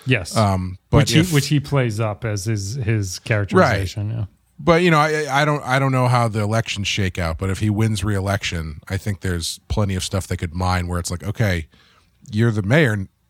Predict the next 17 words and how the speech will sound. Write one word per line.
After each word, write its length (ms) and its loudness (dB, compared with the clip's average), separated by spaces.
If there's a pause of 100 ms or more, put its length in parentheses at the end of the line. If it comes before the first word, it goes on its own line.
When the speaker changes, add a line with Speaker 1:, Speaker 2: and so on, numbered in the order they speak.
(120)
Speaker 2:
of 100 0
a 80 0
real 240 2
town 380 2
now. 240 -6
Like, 140 -8
this 140 -2
Speaker 1:
Right. 80 2
Speaker 2:
is 260 -4 (420)
really, 600 0 (520)
you 140 -6
gotta 240 4
learn 240 -2
how 100 0
to 80 -4
do 200 2
this." 340 -8